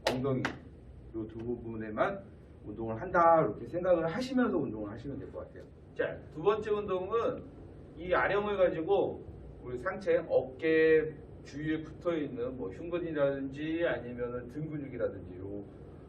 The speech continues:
어깨에 붙어 있는 근육, 근력 운동을 한번 해볼 건데요. 자, 지금 보시면 두 어르신들이 이렇게 그냥 반듯하게 누워 계세요. 누워 계시는데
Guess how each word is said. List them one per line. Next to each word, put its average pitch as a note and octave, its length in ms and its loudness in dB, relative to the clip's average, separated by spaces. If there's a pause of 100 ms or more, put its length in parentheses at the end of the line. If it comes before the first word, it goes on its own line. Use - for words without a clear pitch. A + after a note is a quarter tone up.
(120)
어깨에 - 260 -6
붙어 C3 240 -6
있는 C#3+ 340 -4
근육, C3+ 480 -6
근력 C3+ 260 -2
운동을 B2+ 220 -4
한번 C3 220 -4
해볼 F3 220 -4
건데요. D#3+ 360 0 (520)
자, D3+ 120 0
지금 G#3+ 220 -6
보시면 G3+ 640 0
두 F3+ 100 -6
어르신들이 E3 540 4
이렇게 D3 380 0
그냥 C#3+ 160 -2
반듯하게 C3+ 480 -6
누워 D#3 240 6
계세요. C3+ 680 2
누워 C3+ 240 0
계시는데 C3 760 2